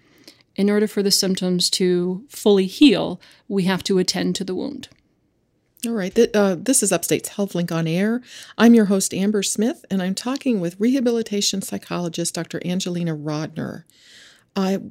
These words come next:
Speaker 2: wanted to ask you about the psychological risk factors for someone recovering from concussion and what factors influence these risk factors. A-, age, gender, type of injury, does all of that play a role?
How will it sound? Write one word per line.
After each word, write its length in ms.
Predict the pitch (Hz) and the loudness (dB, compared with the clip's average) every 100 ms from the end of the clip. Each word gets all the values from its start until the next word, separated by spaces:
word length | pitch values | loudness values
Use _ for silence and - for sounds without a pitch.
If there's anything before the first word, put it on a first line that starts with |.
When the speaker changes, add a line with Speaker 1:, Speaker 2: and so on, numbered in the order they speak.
| - | -2
Speaker 2:
wanted 280 | 240 349 339 | 2 2 0
to 100 | - | -2
ask 220 | 185 - | 0 0
you 40 | |
about 240 | 196 175 - | -2 -2 -4
the 120 | 165 | -2
psychological 1000 | - - 247 247 190 180 196 180 156 151 | -2 -2 -2 -2 0 -2 -4 -2 0 0
risk 280 | 170 175 - | -2 -2 -4
factors 540 | 131 - - - - | -8 -8 -12 -8 -8
for 120 | - | -2
someone 400 | 165 170 160 151 | -2 0 -2 -2
recovering 540 | 143 - 151 151 143 - | -4 -6 -8 -6 -6 -8
from 200 | 131 147 | -10 -10
concussion 760 | - - 123 147 - 151 151 - - - _ _ - | -14 -14 -8 -4 -2 -2 -6 -8 -18 -20 _ _ -2
and 320 | 170 160 - _ | 0 0 -2 _
what 360 | 170 208 202 _ | 0 2 2 _
factors 480 | - 190 180 180 170 | -4 -2 0 -2 -2
influence 560 | 165 156 170 165 - - | -2 -2 -2 -2 -2 -6
these 240 | 139 - | -6 -6
risk 180 | 151 - | -4 -6
factors. 680 | - - - - - - - _ _ _ 156 | -6 -14 -16 -10 -10 -10 -14 _ _ _ -8
A-, 120 | - _ 175 | -8 _ -2
age, 720 | 170 175 170 165 - - - _ _ _ 170 | 0 -2 -4 -6 -6 -8 -16 _ _ _ -8
gender, 640 | 165 165 170 165 165 160 | -4 -2 -2 0 0 -2
type 320 | 156 - 165 | -4 -6 -6
of 120 | 165 160 | -6 -6
injury, 680 | 160 160 165 156 156 147 - _ _ _ _ _ _ - | -4 -4 -4 -4 -4 -8 -12 _ _ _ _ _ _ -6
does 200 | 180 - | -4 -4
all 160 | 160 170 | -4 -6
of 80 | |
that 260 | 170 165 - | -4 -6 -8
play 180 | - 185 | -8 -6
a 60 | |
role? 260 | 180 190 202 | -6 -6 -10